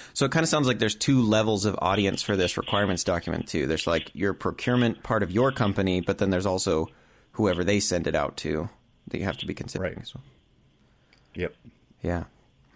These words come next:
Speaker 2: And, and that, and that probably varies company to company.
Speaker 1: Yeah. All right. Okay. So let's say you've, uh, sent out the requirements document. They found your thing. Or,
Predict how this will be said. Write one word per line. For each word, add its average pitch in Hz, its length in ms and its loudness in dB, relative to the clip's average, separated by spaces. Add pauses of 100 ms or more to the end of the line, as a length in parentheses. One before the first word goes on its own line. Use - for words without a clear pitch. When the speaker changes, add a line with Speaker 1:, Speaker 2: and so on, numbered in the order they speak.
(240)
Speaker 2:
And, 151 220 0
and 147 140 -2
that, 147 260 -2
and 135 120 -4
that - 200 -2
probably 92 240 -2
varies 87 380 -4
company 85 360 -12
to 78 100 -14
company. 80 420 -10 (720)
Speaker 1:
Yeah. - 280 -6 (1600)
All 139 120 2
right. 117 200 2 (100)
Okay. 131 320 0
So 127 640 2 (300)
let's 113 240 2
say 113 360 4
you've, 104 540 0
uh, 95 300 2
sent 127 260 2
out 120 140 2
the 101 60 2
requirements 127 420 2
document. 123 320 2
They 104 120 2
found 107 360 2
your 98 120 2
thing. 139 520 2 (640)
Or, 107 480 2